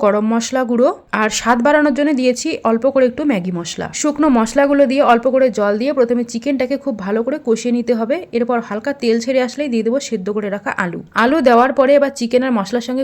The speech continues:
খুব ভালোভাবে ভাজা ভাজা করে নিতে হবে, আর কোনো রকম কিন্তু জল দেওয়া যাবে না। আলু একদম শুকনো শুকনো হয়ে আঠালো হয়ে যখন আসবে, তখন নামিয়ে নিতে হবে। আলুর পুরটাকে একটা থালাতে ঢেলে হালকা ঠান্ডা হতে দেবো। ততক্ষণে এইদিকে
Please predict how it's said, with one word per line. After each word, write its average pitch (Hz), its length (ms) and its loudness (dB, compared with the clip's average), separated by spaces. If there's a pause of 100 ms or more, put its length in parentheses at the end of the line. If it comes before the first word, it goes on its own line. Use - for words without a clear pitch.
খুব 269 100 -4 (100)
ভালোভাবে 220 340 -4 (100)
ভাজা 190 200 -2
ভাজা 226 200 -2
করে 240 200 2
নিতে 233 220 -2
হবে, 233 140 0 (140)
আর 208 140 -2
কোনো 214 160 -4
রকম 208 200 -4
কিন্তু 233 220 -4
জল 185 200 -4
দেওয়া 185 180 -4
যাবে 165 200 -6
না। 247 60 -4 (200)
আলু 262 200 2
একদম 285 240 0
শুকনো 277 300 0
শুকনো 285 280 0
হয়ে 285 180 2
আঠালো 240 260 0
হয়ে 262 180 4
যখন 247 220 -2
আসবে, 269 200 -4
তখন 247 220 -2
নামিয়ে 165 280 -2
নিতে 156 200 -8
হবে। 165 180 -8 (360)
আলুর 285 300 2
পুরটাকে 285 420 2
একটা 262 200 0
থালাতে 214 400 0
ঢেলে 214 260 0 (320)
হালকা 240 320 4
ঠান্ডা 226 280 2
হতে 262 220 0
দেবো। 247 160 4 (100)
ততক্ষণে 233 420 0 (200)
এইদিকে 226 320 0